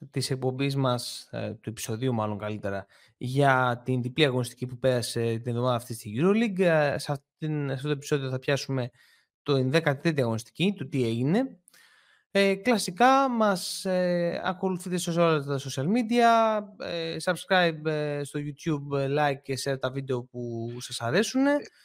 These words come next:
Speaker 2: πιο σημαντικό είναι το καμπανάκι τώρα από το share.
Speaker 1: Και το
Speaker 2: Ε,
Speaker 1: καμπανάκι. Μπράβο, και το
Speaker 2: sub-,
Speaker 1: καμπανάκι.
Speaker 2: subscribe, like και καμπανάκι είναι τα τρία
Speaker 1: Καμπανάκι.
Speaker 2: βασικά για το YouTube.
Speaker 1: Βάλτε το καμπανάκι.
Speaker 2: Τα υπόλοιπα μπορείς να τα πεις.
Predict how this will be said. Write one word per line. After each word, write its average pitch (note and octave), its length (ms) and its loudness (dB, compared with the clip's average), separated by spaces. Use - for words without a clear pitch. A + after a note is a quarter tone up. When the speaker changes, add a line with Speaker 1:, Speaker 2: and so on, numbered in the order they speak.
Speaker 2:
πιο B2+ 140 6
σημαντικό C3 480 6
είναι C3+ 100 8
το C#3 100 2
καμπανάκι A2+ 680 2
τώρα F#2+ 180 -4
από F#2 80 -8
το G2 120 -8
share. G2 320 -2
Speaker 1:
Και E3 120 -6
το D#3+ 60 0
Speaker 2:
Ε, E3 60 4
Speaker 1:
καμπανάκι. C#3+ 440 2
Μπράβο, A2 260 -6
και - 100 -10
το F#2 80 -4
Speaker 2:
sub-, G2 80 -2
Speaker 1:
καμπανάκι. F#2+ 460 -2
Speaker 2:
subscribe, C#3 380 6
like C#3 300 8
και A#2 120 -12
καμπανάκι A#2 640 6
είναι G2 80 -6
τα G2 100 -2
τρία G2+ 200 -2
Speaker 1:
Καμπανάκι. F#2+ 180 0
Speaker 2:
βασικά A#2 260 0
για A2 120 0
το G#2 80 -6
YouTube. G#2+ 320 4
Speaker 1:
Βάλτε B2+ 260 4
το - 120 -14
καμπανάκι. - 480 -20
Speaker 2:
Τα B2 680 8
υπόλοιπα C#3+ 380 4
μπορείς C3 200 4
να A#2+ 80 6
τα A#2 60 -2
πεις. - 400 -8